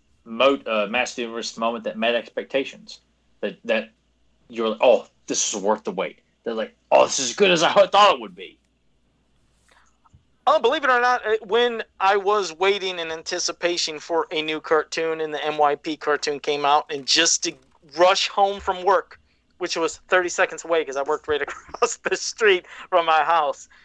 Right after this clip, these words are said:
Speaker 2: to make it home just in time, even though I had it set to record, and just to have that feeling again that I haven't had since, you know, my childhood, to watch a He-Man cartoon to see, will it be good?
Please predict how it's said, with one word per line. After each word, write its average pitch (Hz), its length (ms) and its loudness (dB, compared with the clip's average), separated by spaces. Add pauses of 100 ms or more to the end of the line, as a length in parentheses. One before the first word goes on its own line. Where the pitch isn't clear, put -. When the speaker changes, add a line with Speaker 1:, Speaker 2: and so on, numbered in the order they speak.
(260)
Speaker 2:
to 156 80 0
make 208 160 2
it 214 80 2
home 185 180 0
just 180 200 -6
in 220 80 -8
time, 190 260 2
even 185 120 -8
though 185 100 2
I 165 60 2
had 165 160 -2
it 160 80 -6
set 185 160 -6
to - 80 -14
record, 170 480 2 (580)
and 202 100 0
just 226 160 -2
to 226 60 4
have 226 120 4
that 196 180 -4
feeling 208 300 0
again 160 260 0
that 151 100 -2
I 156 80 4
haven't 160 240 0
had 160 240 -4
since, - 460 -12
you 165 100 -8
know, 139 280 -4
my 135 120 0
childhood, 147 640 0 (400)
to 147 100 2
watch 147 400 2
a 175 60 -8
He-Man 165 420 -8
cartoon 156 380 -4
to 135 40 -14
see, 139 220 -10
will 147 300 -2
it 143 120 -2
be 139 140 -4
good? 127 400 2